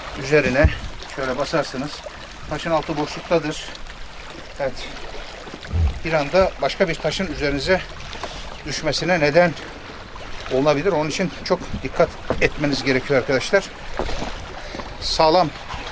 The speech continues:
temeli olan taşların üzerine basmanızda fayda var. Çünkü bakın depremler olduğu zaman yer yer zaman zaman işte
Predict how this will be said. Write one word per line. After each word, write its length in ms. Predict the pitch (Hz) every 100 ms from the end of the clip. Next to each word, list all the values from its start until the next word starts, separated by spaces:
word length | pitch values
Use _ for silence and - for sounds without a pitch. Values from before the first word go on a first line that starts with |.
| - - - - -
temeli 240 | 143 151
olan 280 | 160 139 165
taşların 400 | - 143 151 143
üzerine 300 | 139 143 139
basmanızda 600 | 147 - 131 110 165 180 - - - - - - - - - - - - - - - - - - - - -
fayda 260 | 170 165
var. 140 | 143 127 - - - -
Çünkü 440 | - 170 - 220 170 -
bakın 280 | 185 160
depremler 460 | 160 160 196 196 202
olduğu 380 | 185 175 180 196
zaman 320 | 156 156 226 - - - - - -
yer 140 | 160 175
yer 160 | 165
zaman 280 | 147 156 185
zaman 280 | 151 180 202
işte 280 | - 196